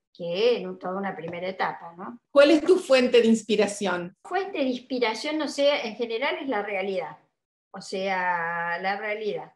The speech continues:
Speaker 1: Yo lo que, lo que quiero mostrar es lo que veo, o sea, lo que veo de, de, de, de la situación. Eh, un día, mm, lo que me puede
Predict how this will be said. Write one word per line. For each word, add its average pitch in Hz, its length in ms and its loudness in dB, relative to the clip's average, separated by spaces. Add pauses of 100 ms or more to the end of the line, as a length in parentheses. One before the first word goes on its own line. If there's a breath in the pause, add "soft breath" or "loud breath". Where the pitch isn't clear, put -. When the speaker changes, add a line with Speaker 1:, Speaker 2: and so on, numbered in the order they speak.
Speaker 1:
Yo 226 200 -6
lo 226 160 -2
que, 202 500 -2
lo 202 160 -4
que 196 140 -8
quiero 254 260 -2
mostrar 247 520 -2
es 214 140 0
lo 196 160 -4
que 190 140 -6
veo, 165 540 -4 (640)
o 185 120 -18
sea, 175 480 -4
lo 185 140 -4
que 190 80 -6
veo 220 180 -4
de, 208 200 -4
de, 165 240 -8
de, 175 260 -4
de 185 120 -4
la 180 120 -6
situación. 190 880 -6 (280)
Eh, 185 500 -4 (320)
un 214 300 -2
día, 247 560 4 (220)
mm, 185 680 -10
lo 180 180 -4
que 202 80 -6
me 202 200 -4
puede 226 840 0